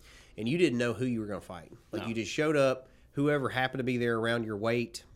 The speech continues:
Speaker 1: okay, maybe we'll get in there and tussle, and that was kinda it.
Speaker 2: Didn't know hit their background in training, how long they've
Speaker 1: Mm-hmm.
Speaker 2: been training, or, you know, they were having a belt system, or, you know, I could be coming in, you know, after a year of training and fighting somebody with ten years of training. And
Speaker 1: Yeah.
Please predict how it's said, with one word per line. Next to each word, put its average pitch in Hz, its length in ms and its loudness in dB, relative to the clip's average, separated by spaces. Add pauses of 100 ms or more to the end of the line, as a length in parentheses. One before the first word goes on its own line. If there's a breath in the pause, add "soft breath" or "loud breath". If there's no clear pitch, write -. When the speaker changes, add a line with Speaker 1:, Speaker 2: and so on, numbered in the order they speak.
Speaker 1:
okay, 110 260 -8
maybe 113 260 -4
we'll 107 100 -6
get 107 120 -4
in 110 40 -10
there 107 120 -8
and 101 100 -10
tussle, 110 340 -6
and 92 100 -8
that 98 80 -6
was 90 120 -14
kinda 90 200 -10
it. 90 380 -12
Speaker 2:
Didn't 110 160 -4
know 110 160 -4
hit 110 240 -8
their 101 140 -8
background 101 400 -8
in 90 60 -10
training, 127 420 -6
how 104 140 -8
long 113 180 -4
they've 107 80 -4
Speaker 1:
Mm-hmm. - 0 -
Speaker 2:
been 85 100 -8
training, 117 340 -6
or, 87 280 -10 (200)
you 85 200 -12
know, 95 180 -10 (320)
they 95 140 -8
were 90 340 -12 (640)
having 95 260 -8
a 85 40 -12
belt 104 260 -8
system, 120 380 -8
or, 85 260 -8 (380 soft breath)
you 87 80 -12
know, 90 120 -10
I 101 100 -6
could 120 180 -10
be 110 80 -8
coming 117 260 -6
in, 117 220 -4
you 113 100 -4
know, 104 100 -6
after 98 140 -10
a 107 40 -10
year 117 120 -6
of 113 80 -8
training 131 360 -4
and 98 220 -8 (380 loud breath)
fighting 113 220 -6
somebody 120 400 -4
with 107 140 -10
ten 143 160 -6
years 107 180 -6
of 85 60 -16
training. 95 320 -10
And 101 100 -6
Speaker 1:
Yeah. 101 180 -4